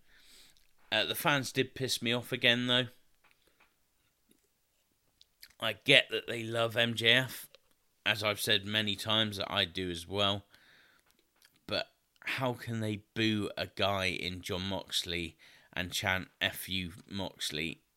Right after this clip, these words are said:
to a guy that's carried the company through its darkest times? Eh, through the covid pandemic, he was the shining light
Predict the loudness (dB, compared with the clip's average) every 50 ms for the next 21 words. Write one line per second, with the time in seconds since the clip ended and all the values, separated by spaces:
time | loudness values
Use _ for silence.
0 | _ _ _ _ -12 -10 -10 -8 -4 0 2 4 4 4 2 2 0 -2 -2 -4
1 | -6 -8 -6 -2 0 0 2 2 2 0 -2 -4 -8 -12 -6 -2 -2 -2 -2 -2
2 | -4 -2 -2 -2 -2 -6 _ -20 -20 -20 -20 -20 -20 -20 -20 -20 _ _ -6 -2
3 | 0 0 0 0 -2 -2 -2 _ 4 4 6 6 4 0 -4 -6 -6 -4 -4 -6
4 | -6 -6 -2 2 4 4 4 4 2 0 0 -2 -4 -6 -8 _ _ _ _ _
5 | _ _ _ _ _ _ _ _ _ _ _ _ _ _ _ -20 _ _ _ _
6 | _ _ -12 -6 -4 -4 -4 -4 -8 -16 -18 -18 _ -20 -20 -20 -20 -20 _ _
7 | -2 2 4 4 4 4 2 -2 0 4 4 4 4 2 -4 -6 -6 -6 -6 -4
8 | -4 -4 -2 0 0 2 2 0 0 -2 -8 -4 0 2 2 2 2 -2 -4 -4
9 | -4 -4 -2 -2 0 0 0 2 2 0 0 2 4 4 4 4 2 0 -6